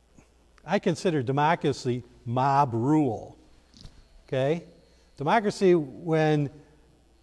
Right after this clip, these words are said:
the majority get together and then they lay out plans. And like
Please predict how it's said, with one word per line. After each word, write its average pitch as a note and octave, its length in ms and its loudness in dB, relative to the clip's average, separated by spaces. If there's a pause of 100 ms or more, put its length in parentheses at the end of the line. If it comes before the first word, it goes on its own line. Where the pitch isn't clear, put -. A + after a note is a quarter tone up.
(160)
the C#3 80 -2
majority F#3 640 2
get F#3+ 240 2
together D#3 540 2 (100)
and C#3+ 240 -2
then C#3 400 -4 (480)
they D#3 240 4
lay D#3 220 4
out C#3+ 280 0
plans. A#2+ 480 -4
And A#2+ 140 -6
like C#3 360 2